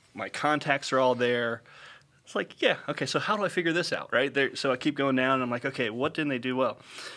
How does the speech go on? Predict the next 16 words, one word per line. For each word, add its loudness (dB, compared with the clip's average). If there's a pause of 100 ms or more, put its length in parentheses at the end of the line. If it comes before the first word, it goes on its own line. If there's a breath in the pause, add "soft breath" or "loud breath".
(100)
Well, 4 (1200 loud breath)
where 4
I 2
came, -4 (180)
where -4
I -4
came, -8
my -2
business, -6
my, -6
my -6
business -4 (220)
came -2
to -8
me -8
was -6